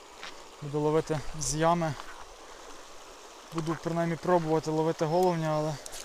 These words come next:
сподіваюся, що в прилові буде якийсь окунь ще. Ну і можливо, не знаю, якщо пощастить, буде щука.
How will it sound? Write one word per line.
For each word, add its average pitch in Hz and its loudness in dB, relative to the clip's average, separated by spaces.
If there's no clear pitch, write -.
сподіваюся, 156 0
що 165 -2
в 147 -4
прилові 160 4
буде 156 0
якийсь 156 -2
окунь 170 -2
ще. 139 -2
Ну 165 0
і 185 4
можливо, 165 2
не 151 -4
знаю, 143 -2
якщо 139 -6
пощастить, 143 -6
буде 143 -6
щука. 135 -6